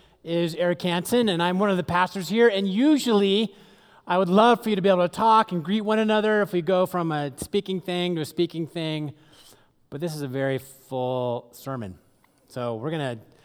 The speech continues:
skip the niceties today, I think, and, uh, dive, uh, right in. And actually, what I'd like to start with is a, <clears throat> is a recommendation.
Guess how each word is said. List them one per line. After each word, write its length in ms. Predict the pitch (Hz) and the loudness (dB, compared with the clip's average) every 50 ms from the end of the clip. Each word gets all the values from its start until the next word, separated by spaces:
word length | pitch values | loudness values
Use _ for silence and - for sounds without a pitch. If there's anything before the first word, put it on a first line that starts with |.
| _ _ _ _ _ | _ _ _ _ _
skip 500 | _ - - - - - - 170 160 - | _ -20 -18 -18 -16 -6 -4 -4 -4 -4
the 80 | - 131 | -8 -8
niceties 540 | 135 139 139 131 - - 123 123 117 110 - | -6 -6 -6 -6 -8 -10 -10 -10 -10 -10 -10
today, 400 | - 117 120 117 117 127 147 143 | -12 -10 -8 -8 -6 -6 -6 -6
I 100 | 127 127 | -8 -8
think, 500 | 123 - 135 165 190 - - - 156 - _ | -8 -8 -8 -8 -8 -10 -14 -18 -20 -18 _
and, 420 | 143 131 123 123 123 123 117 107 | -10 -8 -6 -6 -6 -8 -8 -10
uh, 220 | 139 123 117 113 113 | -10 -8 -8 -8 -8
dive, 580 | 107 - 123 120 123 123 123 120 104 - - _ _ _ _ _ _ - | -6 -6 -4 -4 -2 -4 -6 -8 -10 -16 -20 _ _ _ _ _ _ -16
uh, 220 | 110 110 113 113 110 | -14 -12 -12 -12 -10
right 280 | 107 120 120 120 123 143 | -10 -8 -8 -8 -8 -8
in. 200 | 143 131 117 110 | -8 -8 -8 -10
And 100 | 117 127 | -12 -12
actually, 400 | 127 147 180 175 - 170 143 127 | -10 -10 -10 -8 -8 -8 -8 -6
what 100 | 131 127 | -6 -8
I'd 100 | 127 123 | -6 -4
like 200 | 160 196 202 - | -4 -4 -4 -6
to 100 | 147 135 | -12 -16
start 340 | - - - 202 214 185 | -16 -8 -6 -4 -4 -4
with 320 | 135 131 131 127 - - - _ _ - - _ - - - _ _ _ | -4 -6 -6 -6 -8 -12 -20 _ _ -20 -20 _ -20 -20 -20 _ _ _
is 220 | - 180 175 160 | -6 -4 -2 0
a, 400 | 160 160 156 151 151 147 147 151 - | 0 2 2 2 2 2 0 -2 -4
<clears throat> 40 | - | -4
is 460 | 196 226 226 190 180 175 165 170 165 | -4 -2 -2 -2 -2 -2 -4 -4 -4
a 40 | 170 | 0
recommendation. 760 | 180 214 - 196 196 190 202 226 233 - 190 156 120 98 92 | 0 0 0 0 0 2 4 2 2 2 -2 -4 -6 -8 -12